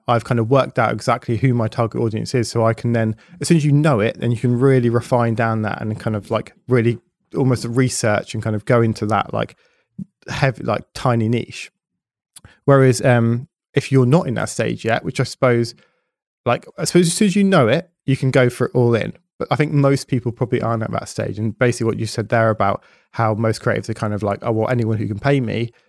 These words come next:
I think that's probably the stage that most people are in. I was actually recently listening to a book called The One Page Marketing Plan by a guy called Alan Dibb,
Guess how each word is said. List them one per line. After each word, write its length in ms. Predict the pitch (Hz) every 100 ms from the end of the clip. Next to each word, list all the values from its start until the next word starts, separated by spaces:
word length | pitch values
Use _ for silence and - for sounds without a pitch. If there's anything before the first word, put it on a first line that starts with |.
| _ _ _ _ _ _
I 60 | 127
think 240 | 156 143
that's 220 | 135 127
probably 280 | - 127 123
the 120 | 117
stage 280 | - 120 110
that 80 | 131
most 380 | 120 113 110 -
people 280 | 110 - 107
are 100 | 113
in. 80 |
I 40 | 160 - _ _ _ -
was 100 | 123
actually 220 | 135 131
recently 400 | 131 123 117 110
listening 260 | 110 - 113
to 140 | -
a 60 | 107
book 180 | 120 -
called 220 | 117 107
The 40 |
One 160 | 110 113
Page 260 | - 107 -
Marketing 420 | 120 117 - 107
Plan 300 | - 107 104
by 220 | 107 104
a 20 |
guy 160 | 104 107
called 200 | 113 104
Alan 300 | 110 101 101
Dibb, 300 | 101 104 98